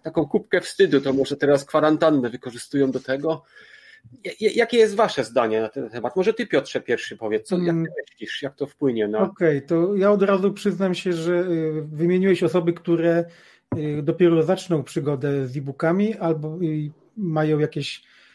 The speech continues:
Speaker 2: problemy z, z przejściem z książek papierowych na, na e-booki. I, i tutaj kolega, y, Rafał z pewnością potwierdzi, ja byłem taką osobą całkiem do, do niedawna i, y, uznawałem tylko książkę papierową.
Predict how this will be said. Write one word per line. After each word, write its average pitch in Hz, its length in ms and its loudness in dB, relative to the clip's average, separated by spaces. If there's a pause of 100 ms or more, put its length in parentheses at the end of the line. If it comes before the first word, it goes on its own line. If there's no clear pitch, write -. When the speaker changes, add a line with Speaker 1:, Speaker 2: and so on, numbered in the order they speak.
(320)
Speaker 2:
problemy 160 460 4
z, - 300 -14 (140)
z - 140 -20
przejściem 190 500 0
z - 80 -20
książek 151 640 -4 (140)
papierowych 151 580 -2
na, 147 320 -6
na 147 160 -6
e-booki. 165 500 -4 (360)
I, 190 300 -2
i 175 40 -4
tutaj 202 260 2
kolega, 190 580 4
y, 180 220 6
Rafał 185 260 2
z 165 60 -8
pewnością 170 580 0
potwierdzi, 202 640 -2 (160)
ja 208 120 4
byłem 190 220 2
taką 175 320 2
osobą 202 680 0
całkiem 262 640 -2
do, 247 140 -4
do 233 200 -2
niedawna 170 540 0
i, 175 260 -4 (380)
y, 170 240 0
uznawałem 202 560 4
tylko 220 220 0
książkę 202 320 -2
papierową. 190 640 2